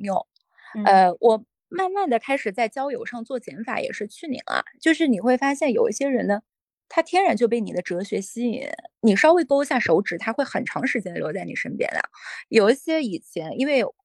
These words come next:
Speaker 1: 我们也说过向上社交或者怎么样，就是你也能够找到一个角度去跟他聊，跟他有关系，但是会有点点辛苦。那我觉得就是，呃，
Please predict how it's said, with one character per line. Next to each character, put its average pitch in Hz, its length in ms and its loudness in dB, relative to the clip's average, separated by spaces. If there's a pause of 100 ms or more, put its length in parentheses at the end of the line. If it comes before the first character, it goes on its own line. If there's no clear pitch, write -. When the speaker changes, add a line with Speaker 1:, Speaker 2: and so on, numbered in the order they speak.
(140)
Speaker 1:
我 190 120 -2
们 208 160 -2
也 190 240 -2
说 - 180 -2
过 220 120 0
向 226 180 -4
上 220 120 -6
社 208 180 -4
交 175 240 -2
或 190 100 -4
者 - 80 -8
怎 - 80 -14
么 - 60 -10
样， - 180 -4 (260)
就 311 120 -2
是 311 80 0
你 247 100 4
也 254 140 6
能 180 120 -2
够 247 80 6
找 240 140 0
到 202 80 2
一 214 60 2
个 220 120 -2
角 - 160 -4
度 208 100 0
去 196 100 -8
跟 214 120 -2
他 220 100 -2
聊， 180 380 -2
跟 208 80 -4
他 226 160 -2
有 196 140 -8
关 190 180 -6
系， 220 120 -12
但 240 120 -10
是 247 120 -8
会 240 160 -6
有 202 100 -6
点 175 160 -16
点 - 120 -10 (140)
辛 254 300 -2
苦。 - 220 -4 (400)
那 233 380 2 (300)
我 208 160 6
觉 185 180 2
得 202 120 2
就 208 160 4
是， 180 480 2 (640)
呃， 202 180 4